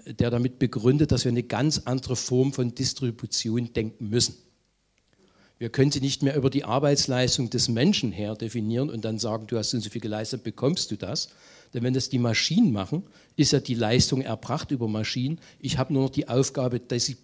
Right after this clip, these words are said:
Produkte, die da hergestellt werden, so zu verteilen, dass jeder gut leben kann.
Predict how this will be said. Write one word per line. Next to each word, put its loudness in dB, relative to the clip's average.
Produkte, -2
die -10
da 0
hergestellt -4
werden, -2
so 2
zu -2
verteilen, 0
dass 0
jeder 0
gut -6
leben 2
kann. -8